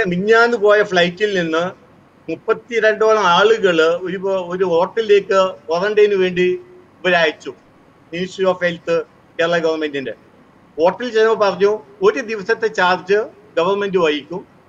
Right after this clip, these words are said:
പിന്നെ നിങ്ങൾ താമസിക്കുന്ന ഏഴ് ദിവസത്തെ charge നിങ്ങൾ വഹിക്കണം, Cash ഉണ്ടോ ചോദിച്ചു, ക്യാഷ് ഇല്ലാതെ പറഞ്ഞു, എന്നാൽ ഹോട്ടലിൽ കയറണ്ട എന്ന് പറഞ്ഞു.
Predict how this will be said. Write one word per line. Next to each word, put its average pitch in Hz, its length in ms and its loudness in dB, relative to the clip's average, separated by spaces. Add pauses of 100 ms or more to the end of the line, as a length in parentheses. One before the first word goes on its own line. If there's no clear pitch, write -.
(140)
പിന്നെ 208 220 -2
നിങ്ങൾ 233 200 -2
താമസിക്കുന്ന 214 680 0
ഏഴ് 208 280 6
ദിവസത്തെ 202 420 -4
charge 165 480 0 (400)
നിങ്ങൾ 226 260 0
വഹിക്കണം, 175 500 0 (260)
Cash 202 260 0
ഉണ്ടോ 196 240 0
ചോദിച്ചു, 170 400 -6
ക്യാഷ് 196 560 -2
ഇല്ലാതെ 196 260 0
പറഞ്ഞു, 180 280 -4
എന്നാൽ 208 500 -4
ഹോട്ടലിൽ 180 320 0
കയറണ്ട 185 440 -2
എന്ന് 180 200 0
പറഞ്ഞു. 170 320 -2